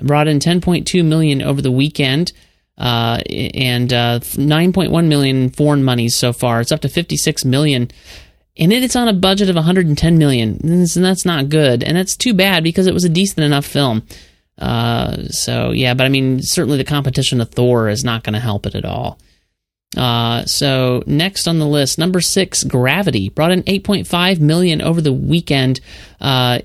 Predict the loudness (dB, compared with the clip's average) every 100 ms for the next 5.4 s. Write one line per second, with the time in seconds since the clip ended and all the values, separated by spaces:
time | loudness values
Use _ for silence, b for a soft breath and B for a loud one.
0 | 0 2 2 0 -2 -2 2 2 2 0
1 | -4 -2 0 2 2 2 2 2 2 0
2 | 2 0 2 2 2 2 2 2 2 2
3 | 2 0 0 -2 0 -2 0 0 0 -2
4 | 0 0 0 -2 -2 -2 0 -2 0 0
5 | 0 0 0 -2